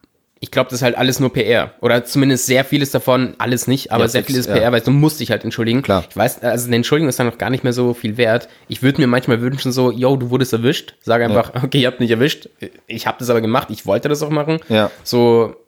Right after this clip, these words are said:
Speaker 1: es würde mir, glaub ich, so rein aus P-R-Sicht wahrscheinlich mehr gefallen, als einfach nur so, „Oh, es tut mir so leid, ich habe draus gelernt, ich wachse als Mensch, bla, bla, bla.“
Speaker 2: Ja.
Speaker 1: Fick dich. Ja,
Speaker 2: Ja,
Speaker 1: du
Speaker 2: aber
Speaker 1: wurdest
Speaker 2: hin-,
Speaker 1: einfach erwischt.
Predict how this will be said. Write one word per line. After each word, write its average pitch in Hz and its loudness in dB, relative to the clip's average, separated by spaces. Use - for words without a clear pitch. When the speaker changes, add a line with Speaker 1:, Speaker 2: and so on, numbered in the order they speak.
Speaker 1:
es 120 -4
würde 147 2
mir, 151 2
glaub 143 0
ich, 131 -2
so - -2
rein 120 0
aus 139 -2
P-R-Sicht 135 0
wahrscheinlich 120 -2
mehr 117 0
gefallen, 143 -2
als - -6
einfach 123 -4
nur 123 2
so, 123 0
„Oh, 165 4
es 160 -2
tut 180 0
mir 175 2
so 180 0
leid, 165 2
ich - -8
habe 151 0
draus 147 0
gelernt, 131 -2
ich 120 -10
wachse 120 0
als 123 -2
Mensch, 135 0
bla, 135 2
bla, 139 2
bla.“ 127 0
Speaker 2:
Ja. 113 -2
Speaker 1:
Fick 135 -2
dich. 120 -2
Ja, 123 -10
Speaker 2:
Ja, 127 4
Speaker 1:
du 123 2
Speaker 2:
aber 135 -2
Speaker 1:
wurdest - 2
Speaker 2:
hin-, - 4
Speaker 1:
einfach 214 4
erwischt. 214 -2